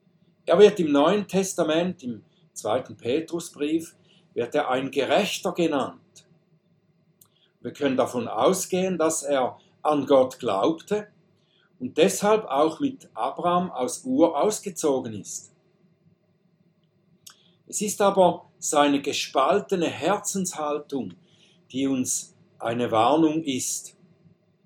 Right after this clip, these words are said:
Jakobus warnt uns davor, dass wir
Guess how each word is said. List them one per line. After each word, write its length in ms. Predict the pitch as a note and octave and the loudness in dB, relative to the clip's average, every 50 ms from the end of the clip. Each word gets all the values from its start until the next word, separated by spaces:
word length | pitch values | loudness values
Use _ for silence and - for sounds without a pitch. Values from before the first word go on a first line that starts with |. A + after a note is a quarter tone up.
| _ _ _ _ _ _ _ _ _ _ _ _ - | _ _ _ _ _ _ _ _ _ _ _ _ -8
Jakobus 720 | G#2+ A2+ A2+ - - C3+ C#3 E3 E3+ F3 G#3 F#3 - - | -6 -6 -6 -2 2 8 8 8 8 6 -2 -4 0 2
warnt 340 | C#3+ B2+ C#3 E3+ G3+ F3+ - | 4 6 6 6 4 2 0
uns 200 | G3+ F#3+ F#3+ - | -2 -2 -2 -2
davor, 420 | - F#3 - - F3 E3+ F3 F3+ | -2 -2 2 6 8 8 8 8
dass 180 | F3 C#3 - - | 4 0 -2 2
wir 300 | C#3+ C3 B2+ A#2 - | 2 4 4 2 0